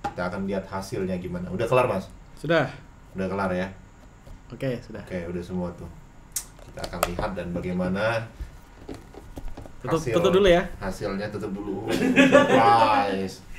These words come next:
Speaker 1: Surprise. Harusnya mata ditutup juga, ya kan? Kita akan lihat. Ini boleh, ya, Mas? Izin,
Speaker 2: Boleh,
Speaker 1: ya, Mas,
Speaker 2: boleh,
Speaker 1: ya,
Speaker 2: boleh.
Speaker 1: dilihat, ya, Mas, ya?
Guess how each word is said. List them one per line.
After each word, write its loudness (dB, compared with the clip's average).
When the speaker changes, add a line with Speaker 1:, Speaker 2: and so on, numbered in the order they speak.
Speaker 1:
Surprise. 0
Harusnya 2
mata 8
ditutup 4
juga, 10
ya 6
kan? 4
Kita -2
akan -2
lihat. 0
Ini 0
boleh, 6
ya, 6
Mas? 4
Izin, 4
Speaker 2:
Boleh, 8
Speaker 1:
ya, 8
Mas, 8
Speaker 2:
boleh, 8
Speaker 1:
ya, -
Speaker 2:
boleh. 6
Speaker 1:
dilihat, 6
ya, 6
Mas, 4
ya? 0